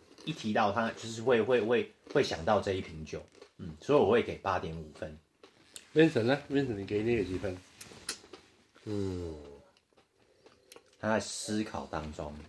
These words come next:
Speaker 2: 思考当中。
Speaker 1: 嗯。
Speaker 3: You have to compare.OK，那就比较一下。
Speaker 2: 比较一下。
Speaker 3: 我觉得
Speaker 2: 我觉得
Speaker 3: Envy 的，Envy 的很多的，就是 Crook 也是 Envy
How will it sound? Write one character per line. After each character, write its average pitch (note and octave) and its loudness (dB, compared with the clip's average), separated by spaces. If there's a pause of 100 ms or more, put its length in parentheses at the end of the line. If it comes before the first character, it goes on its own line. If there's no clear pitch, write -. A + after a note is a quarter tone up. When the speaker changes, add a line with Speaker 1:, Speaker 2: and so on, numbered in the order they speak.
(100)
Speaker 2:
思 - 2
考 G2+ -2
当 F2+ -2
中。 F2 -6 (200)
Speaker 1:
嗯。 E2+ -8 (160)
Speaker 3:
You A#2 -8
have - -12
to G#2 -4
compare.OK， F#2 -8 (140)
那 F#2 -12
就 F2+ -12
比 D#2+ -14
较 F2+ -10 (260)
一 G2 -18
下。 F2 -18 (220)
Speaker 2:
比 F#2+ -4
较 G2+ -4
一 F#2+ -2
下。 F#2 -6 (160)
Speaker 3:
我 A#2 8
觉 - 10
得 C3 8
Speaker 2:
我 C3 10
觉 C3 10
得 C#3 10
Speaker 3:
Envy C3 2
的， G2 2 (460)
Envy C#3 0
的 A2+ 2
很 E2 -8
多 F#2 -4
的， F2 -4
就 F2 -12
是 - -16
Crook - -10 (100)
也 D#2 -10
是 - -14
Envy D#2+ -12